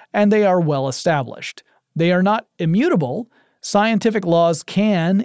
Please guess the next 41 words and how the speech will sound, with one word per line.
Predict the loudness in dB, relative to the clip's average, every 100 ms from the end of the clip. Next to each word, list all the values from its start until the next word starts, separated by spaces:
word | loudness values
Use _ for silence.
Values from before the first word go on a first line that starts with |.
| -2
in | 0 0
fact, | 0 -4 -4 -10 _
change | -4 -2 0 0 0 -2 -4
if | -4 -2 0
evidence | 0 2 0 -2 -8
supports | -10 -6 -6 -6 -4 -4 -4 -12 -12
such | -6 -4 -4
a | -8
thing. | -8 -8 -10 -16 -20 -20 -20 _ _
But | -2 0
they | 0
tend | 0 -2 -2
to | -4
serve | 0 2 0 -2
as | -4 -2
the | 0
foundation | 0 0 0 -2 -2 -4
for | -2 0
much | 0 -2 -2
of |
our | -2 0
knowledge, | 0 0 0 -4 -6
which | -4 0
means | 0 0 -2 -10 -20 _ _ _
if | -2 0
we |
do | 0 0
need | -2 -2
to | 0
make | 0 -2
changes, | -4 -2 -2 -4 -10 -12 -16 _ _ _
we | -2 0
also | 2 0
have | 0
to | 0
reevaluate | 2 2 2 2 2 0 0 -2 -6 -2
all | 2 4 2 2 2
the | 0
knowledge | 2 2 0 0
we | 0
base | -2 0 -2 -2